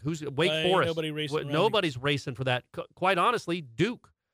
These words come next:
Speaker 1: because Duke brings nothing to the sport that matters the most. Now, they have the cachet in a, in an important sport.
Speaker 2: Well,
Speaker 1: But as,
Speaker 2: but we've
Speaker 1: as you
Speaker 2: seen it's not as important as you think.
Speaker 1: And it is,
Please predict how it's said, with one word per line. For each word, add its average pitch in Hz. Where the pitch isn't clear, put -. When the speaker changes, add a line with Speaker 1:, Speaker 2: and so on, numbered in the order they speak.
Speaker 1:
because 139
Duke 180
brings 180
nothing 156
to 156
the 135
sport -
that 143
matters 139
the 156
most. 190
Now, 139
they 156
have 160
the 156
cachet 165
in 143
a, 123
in 127
an 117
important 175
sport. 147
Speaker 2:
Well, 156
Speaker 1:
But 170
as, 190
Speaker 2:
but 220
we've 156
Speaker 1:
as 151
you 220
Speaker 2:
seen 311
it's -
not 302
as 294
important 330
as 262
you 320
think. 370
Speaker 1:
And 175
it 196
is, 170